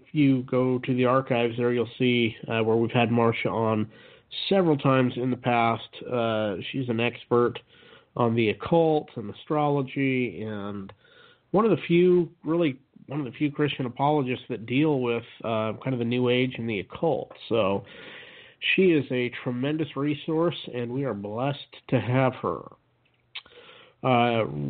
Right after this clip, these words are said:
real quick, before we get into this next segment with my friend, uh, Doctor Roach, um, several people have been asking.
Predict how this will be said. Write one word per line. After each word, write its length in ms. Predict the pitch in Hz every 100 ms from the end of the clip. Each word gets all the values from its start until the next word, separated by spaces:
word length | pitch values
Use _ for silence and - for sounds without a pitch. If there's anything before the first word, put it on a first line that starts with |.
| 147
real 380 | 151 220 254 240
quick, 480 | - - 165 117 -
before 320 | 127 151 143
we 140 | 139
get 200 | 127 139
into 240 | 123 131 127
this 140 | 120 123
next 320 | 135 127 -
segment 340 | 139 123 131
with 160 | - 127
my 120 | 123 127
friend, 400 | - 127 127 127 107 -
uh, 160 | 127 127
Doctor 340 | 117 120 113
Roach, 460 | 117 117 123 117 87 - - - - - -
um, 840 | 131 123 120 247 - - - - -
several 220 | 180 185
people 320 | 147 170 165
have 60 | 139
been 100 | 147
asking. 640 | 143 143 143 - 156 170